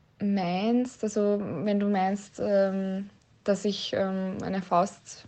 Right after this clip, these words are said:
quasi aufs Auge bekommen hab, ähm, dann ist das wahrscheinlich so passiert, dass, ähm, er seine Kontrolle über sich verloren hat und ich war halt grad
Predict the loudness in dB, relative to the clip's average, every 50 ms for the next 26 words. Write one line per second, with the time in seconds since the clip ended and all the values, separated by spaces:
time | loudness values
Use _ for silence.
0 | -18 -8 -4 -4 -2 -2 -2 -4 -2 2 4 4 4 4 2 -2 -2 -2 -2 0
1 | 0 2 2 2 0 0 -2 -2 -2 0 0 0 0 0 -2 -2 -6 -10 -16 -16
2 | -20 -20 -20 -20 -20 -20 -20 -20 -20 _ _ _ _ _ _ _ _ _ _ _
3 | 6 8 8 8 8 6 0 -2 4 4 6 6 6 4 2 0 -2 -8 0 2
4 | 6 8 10 10 12 12 10 8 6 4 2 2 2 2 2 6 8 10 10 10
5 | 10 6 4 2 0 0 0 -2 -6 2 4 6 6 6 4 4 2 6 8 10
6 | 10 10 8 4 -2 2 4 4 6 6 2 2 0 0 0 0 2 6 8 8
7 | 8 8 8 6 6 4 4 -2 0 2 4 8 8 8 8 8 6 4 4 2
8 | 2 2 2 0 2 4 4 4 2 0 0 2 4 6 6 4 4 4 4 4
9 | 4 4 2